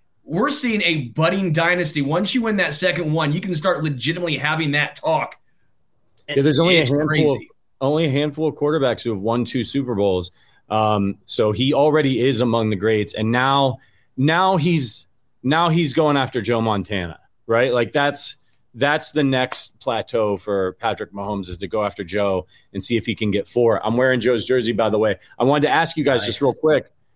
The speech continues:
Speaker 2: I'm sure
Speaker 3: Uh-huh.
Speaker 2: you, you've probably touched on it. What do you think of the penalty?
Speaker 3: Well, I mean, Bradbury was holding, was holding all night. He held, uh,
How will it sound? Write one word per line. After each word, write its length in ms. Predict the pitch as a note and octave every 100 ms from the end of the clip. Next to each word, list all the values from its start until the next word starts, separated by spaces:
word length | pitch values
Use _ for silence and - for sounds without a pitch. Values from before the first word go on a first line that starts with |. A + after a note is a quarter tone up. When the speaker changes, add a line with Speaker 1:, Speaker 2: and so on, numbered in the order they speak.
| _
Speaker 2:
I'm 60 | B2
sure 160 | - D3+
Speaker 3:
Uh-huh. 80 | C#3
Speaker 2:
you, 80 | C3+
you've 80 | -
probably 160 | C3+
touched 320 | A#2 C#3+ - C3+
on 160 | A#2
it. 120 | A2
What 140 | G#2 C3+
do 60 |
you 100 | D#3
think 220 | C#3 D#3 C#3+
of 80 |
the 60 | A#2
penalty? 560 | - C#3 B2+ G2 E2 - _ _ _ _ _ _ _ _ _ - _ _ _ - _ _
Speaker 3:
Well, 560 | G#2+ C3+ D#3+ F#3 - - _ _ _
I 60 | A#2+
mean, 200 | C#3 B2+
Bradbury 800 | A#2 A#2+ C#3+ C#3 C#3 C#3 C3 - -
was 160 | A#2
holding, 580 | - A2+ C#3 C3 B2 A#2+ _
was 120 | A#2+
holding 280 | A2+ B2+ C3
all 100 | B2+
night. 340 | C3 E3 C#3+ - _ _ _ -
He 160 | C3+
held, 440 | A#2 C3+ C#3 C3+ -
uh, 380 | B2+ A#2+ A#2+ A#2